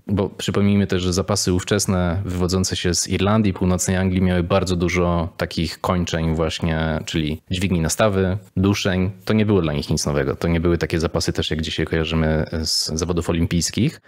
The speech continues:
ale to byli wielcy, sprawni faceci, którzy nad tymi Japończykami bardzo często dominowali. Stąd uważa się, że między innymi dlatego jiu-jitsu się nie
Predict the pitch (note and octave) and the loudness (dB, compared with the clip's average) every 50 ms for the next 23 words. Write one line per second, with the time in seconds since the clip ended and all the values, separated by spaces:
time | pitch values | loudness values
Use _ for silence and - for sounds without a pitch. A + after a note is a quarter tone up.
0 | - - - - - - G2 F2+ F#2+ F#2 G2+ F#2+ F2+ F#2 G2+ G2+ G2+ - G2 - | -20 -20 -20 -20 -10 -6 -4 -4 -2 0 0 0 2 2 2 2 0 0 -2 -2
1 | - F#2 F#2 F2 F#2 F2+ - E2+ E2 - F2+ - - F2+ - - F2+ E2+ E2+ F2 | 0 0 0 0 0 0 0 0 -2 -2 -2 -2 -4 -4 -4 -2 -2 0 0 0
2 | E2+ - - F#2 F2 E2+ E2 F2 E2+ - - - F2 E2 E2 D#2+ E2+ D#2+ D#2+ E2 | -2 0 0 0 0 0 0 -2 -2 -2 -2 -2 -2 -2 0 0 0 -2 -2 -2
3 | - F2 E2+ - - E2 E2 E2+ E2 - - E2+ F#2 G2 G2 G2 G2 F#2+ G2 F#2 | -2 -2 -2 -2 -2 -2 -2 -2 -2 -4 -4 -2 0 2 2 2 4 2 2 2
4 | E2+ - - - F#2 F#2 F2+ - - - _ - G2+ G2 F2 G2 G2 F#2 G2 F#2+ | 0 -2 -2 -2 -2 -2 -2 -4 -8 -16 _ -8 -6 -2 0 0 2 2 0 0
5 | - F2+ E2+ E2+ F2 F2 F2 E2+ E2 F2 F2 E2+ D#2+ F2 E2+ - E2+ E2+ E2+ F2 | 0 -2 0 0 2 2 2 2 2 2 2 2 2 2 0 0 0 0 0 0
6 | E2 D#2+ F2+ F2 - - F2+ - - F2 F2+ F2+ F2+ F2+ F2 F2 | 0 0 0 0 0 -2 -2 -2 0 0 2 2 2 0 0 -2